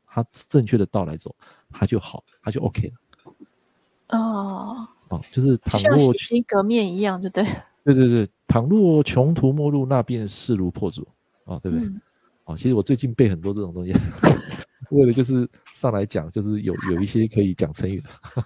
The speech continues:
Speaker 1: <laughs> 没有啦，最主要是还是要跟大家讲，你们各位哈，在找寻一个工作，或是当你面对低潮的时候，你要去思考，这个工作是不是跟你相克？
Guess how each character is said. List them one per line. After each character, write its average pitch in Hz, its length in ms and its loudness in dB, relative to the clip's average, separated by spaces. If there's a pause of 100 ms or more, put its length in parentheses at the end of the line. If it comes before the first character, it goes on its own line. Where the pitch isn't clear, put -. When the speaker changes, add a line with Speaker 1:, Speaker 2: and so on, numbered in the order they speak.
(160)
Speaker 1:
<laughs> - 500 -8
没 131 80 0
有 135 60 4
啦， 82 100 -2 (260)
最 202 140 6
主 165 60 8
要 151 80 6
是 190 280 0
还 131 140 2
是 160 100 4
要 165 60 4
跟 156 120 2
大 160 80 4
家 156 120 6
讲， 101 240 0 (400)
你 117 120 -4
们 120 140 2
各 170 160 4
位 156 120 8
哈， 107 260 -2
在 123 360 4
找 95 340 -4
寻 98 200 -10
一 110 60 -6
个 110 100 0
工 117 220 -6
作， 113 160 4
或 113 100 8
是 113 260 6
当 123 200 2
你 85 160 0
面 110 180 0
对 107 140 2
低 104 180 -6
潮 85 180 -6
的 82 40 -4
时 - 120 -4
候， 98 60 0
你 90 80 -6
要 98 100 0
去 107 120 -4
思 104 220 -4
考， - 200 -4 (540)
这 190 140 4
个 160 120 4
工 151 200 0
作 139 180 4
是 - 240 0
不 127 80 4
是 123 260 2
跟 120 200 2
你 87 140 -6
相 104 460 -4
克？ - 220 0